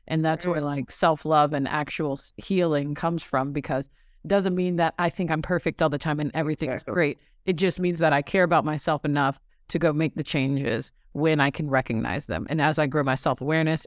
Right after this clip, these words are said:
Speaker 1: I recognize them quite quickly. So the changes get made quite quickly.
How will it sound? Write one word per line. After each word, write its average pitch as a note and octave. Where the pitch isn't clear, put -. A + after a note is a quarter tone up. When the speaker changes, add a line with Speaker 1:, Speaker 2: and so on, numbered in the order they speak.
Speaker 1:
I E3
recognize C#3
them C3+
quite -
quickly. F3+
So -
the C3+
changes C3
get -
made G#2
quite -
quickly. -